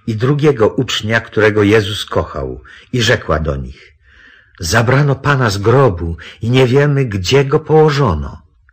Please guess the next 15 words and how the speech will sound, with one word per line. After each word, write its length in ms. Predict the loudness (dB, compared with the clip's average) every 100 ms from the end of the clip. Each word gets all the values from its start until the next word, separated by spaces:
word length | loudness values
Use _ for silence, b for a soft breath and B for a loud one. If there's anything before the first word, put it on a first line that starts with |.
| _ _ B B -6
Wyszedł 460 | -4 -2 -2 -2
więc 280 | -2 -4 -6
Piotr 540 | -4 -2 -2 -6 -8 -10 B B
i 80 | -2
ów 240 | -2 -2
drugi 300 | 0 0 0
uczeń 520 | -2 -4 -4 -2 -4 -6 B -6
i 80 |
szli 320 | -4 -4 -2 0
do 140 | 0
grobu. 500 | 0 0 -2 -8 -14 -18 _ _ b b -6
Biegli 580 | 0 2 2 -2 -2 -2
oni 340 | 0 0 0
obydwaj 500 | 0 -2 -2 0 2
razem, 600 | 2 0 -2 -8 -10 -12